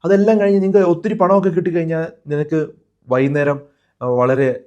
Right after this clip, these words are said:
ഒരു ബീച്ചിൻ്റെ സൈഡിലൊക്കെ പോയി റെസ്റ്റ് എടുക്കാം, ആ, കുടുംബമായിട്ട് ടൈം സ്പെൻഡ് ചെയ്യാം, അതുപോലെ തന്നെ, ആ, അവരുടെ ചിരിയൊക്കെ കണ്ടുകൊണ്ട് നിങ്ങൾക്ക് വീട്ടിൽ തന്നെ ഇരിക്കാം."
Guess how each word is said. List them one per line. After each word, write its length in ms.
ഒരു 140
ബീച്ചിൻ്റെ 420
സൈഡിലൊക്കെ 380
പോയി 220
റെസ്റ്റ് 260
എടുക്കാം, 340
ആ, 60
കുടുംബമായിട്ട് 640
ടൈം 180
സ്പെൻഡ് 300
ചെയ്യാം, 300
അതുപോലെ 400
തന്നെ, 280
ആ, 80
അവരുടെ 640
ചിരിയൊക്കെ 380
കണ്ടുകൊണ്ട് 460
നിങ്ങൾക്ക് 220
വീട്ടിൽ 260
തന്നെ 120
ഇരിക്കാം." 260